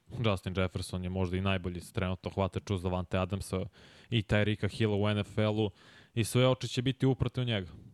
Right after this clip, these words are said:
Double coverage skoro sigurno, svaki play. To omogućava i Hawkinsonu, tight endu, i naravno rookie hvataču Jordanu Addisonu da se pokažu.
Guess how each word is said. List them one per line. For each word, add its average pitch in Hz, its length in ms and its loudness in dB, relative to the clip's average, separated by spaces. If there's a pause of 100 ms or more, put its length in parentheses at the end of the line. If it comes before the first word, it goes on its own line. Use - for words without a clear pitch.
(180)
Double 104 300 4
coverage 98 360 0
skoro 101 300 0
sigurno, 98 600 -2 (200)
svaki - 400 0
play. 95 380 -2 (360)
To 131 340 2
omogućava 123 760 2
i 123 220 0
Hawkinsonu, 131 680 -2
tight 131 260 0
endu, 123 440 -2
i 107 120 -2
naravno 107 520 2 (160)
rookie 101 340 0
hvataču 104 500 0
Jordanu 101 420 2
Addisonu 107 560 -2 (260)
da 127 80 0
se 135 120 -2
pokažu. 123 440 0